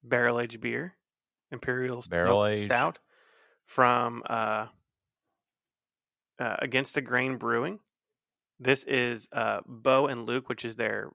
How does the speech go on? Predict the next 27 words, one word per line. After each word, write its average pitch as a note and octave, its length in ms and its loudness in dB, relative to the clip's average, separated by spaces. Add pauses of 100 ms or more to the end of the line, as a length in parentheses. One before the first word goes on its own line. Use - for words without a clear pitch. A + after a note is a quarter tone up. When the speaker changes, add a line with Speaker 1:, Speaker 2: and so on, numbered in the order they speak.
(100)
Speaker 1:
their A#2 180 -4
series, B2 520 -6
aged A#2 280 -8
in A2+ 80 -10
bourbon A#2 280 -2
barrels. B2+ 320 2 (500)
This C#3 180 0
is C#3+ 100 -6
the G#2+ 60 -12
sweet - 320 -6
potato B2 360 -8
pie G#2+ 540 -2 (1300)
version, A2 460 -4
Speaker 2:
Mm-hmm. - 100 -14
Speaker 1:
Gary. G2+ 320 -8 (680)
Speaker 2:
Mm-hmm. D#2+ 280 -10
Speaker 1:
So B2 200 -2
it A#2 80 -4
says, A#2+ 480 -4 (1120)
uh, A2 280 0
"Malt A#2+ 340 -4
beverage A#2+ 360 -4
with A#2 120 -10
sweet - 240 -12
potato A#2 240 -10
pie - 280 -10
flavor A2 560 -12